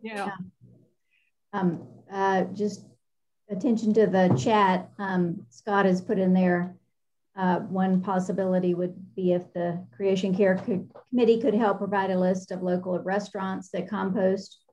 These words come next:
Speaker 2: and or focus on providing takeout items, um, like in compostable, you know, takeout containers.
Speaker 1: Yeah, that's great.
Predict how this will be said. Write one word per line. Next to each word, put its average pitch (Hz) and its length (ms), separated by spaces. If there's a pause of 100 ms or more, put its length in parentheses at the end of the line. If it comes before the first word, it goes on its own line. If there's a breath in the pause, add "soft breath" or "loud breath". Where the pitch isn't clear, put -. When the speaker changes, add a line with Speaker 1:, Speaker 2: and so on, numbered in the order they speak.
(360)
Speaker 2:
and 185 200
or 185 200
focus 185 400
on 180 180
providing 175 420
takeout 185 480
items, 180 640 (540)
um, 165 580
like 165 440 (160)
in 175 200
compostable, 175 800 (140)
you 175 120
know, 156 140
takeout 170 480
containers. 175 600 (760)
Speaker 1:
Yeah, 226 220 (340)
that's 226 180
great. 214 400